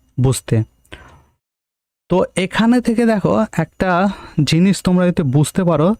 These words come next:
তাহলে তুমি কিন্তু খুব ভালো, একদম পরিষ্কার তোমাদের একটা ধারণা হবে আজকে। তাহলে দেখো প্রথম তোমরা বুঝতে পারলে যে ইন্দ্র এসছিল, কার কাছে এসছিল? কর্ণের কাছে এসছিল, করলো খুব বড় রকমের ভিক্ষা চাই,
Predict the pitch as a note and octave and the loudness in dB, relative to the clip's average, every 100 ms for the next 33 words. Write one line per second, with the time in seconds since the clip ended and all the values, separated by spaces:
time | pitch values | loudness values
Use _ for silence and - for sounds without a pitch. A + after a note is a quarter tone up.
0 | - C#3 D3+ - D3+ D3+ E3 B3+ C4+ - | -4 -2 -2 0 2 2 0 -2 -4 -4
1 | D#3 C#3 - - B2+ D3+ A3 - _ _ | -4 -2 -4 -2 0 2 0 -4 _ _
2 | _ _ _ _ _ - C3+ C3+ D3+ - | _ _ _ _ _ -8 -4 -4 -4 -2
3 | F#3 F#3+ - G3 - F3+ E3+ F3 G3+ D#3+ | 0 0 -2 -4 -2 0 0 -2 -4 -4
4 | - C#3 C#3 B2+ A#2+ A#2 - A#2+ A2+ _ | -2 0 2 2 2 0 0 -4 -6 _
5 | _ _ _ - - _ - D#3+ F3+ F#3+ | _ _ _ -20 -20 _ -4 -2 0 -2
6 | G3 G#3+ A3 - _ G3+ - G#3 G#3+ G#3+ | 0 0 -2 -6 _ -2 0 0 2 2
7 | G#3+ - F#3+ F#3+ F3 - G3+ F#3+ F#3+ G#3+ | 0 0 0 0 0 0 0 0 2 2
8 | B3+ - - - - D3+ B2+ D#3+ E3 - | 0 -4 -20 -20 -4 -2 0 2 0 2
9 | F3 F3 F#3 F#3 - - F#3+ G3+ C4+ - | 2 4 4 2 0 -2 0 2 0 -2
10 | D3+ D3 D#3+ E3+ E3+ E3 - F#3+ C4 - | -4 -2 -2 -2 -2 -2 0 0 0 -2
11 | - - _ - D3 D#3 D#3 D#3 D#3 F#3+ | -12 -20 _ -2 0 2 0 0 -2 -2
12 | D3 - A#2+ A#2+ - E3 G3+ - F#3+ E3 | -2 -2 -2 -2 -2 0 0 0 -2 0
13 | C#3+ C#3+ D3 - F#3+ E3 B2 - B2 A2+ | 2 2 0 0 -2 0 -2 -2 -2 0
14 | G#2+ | -2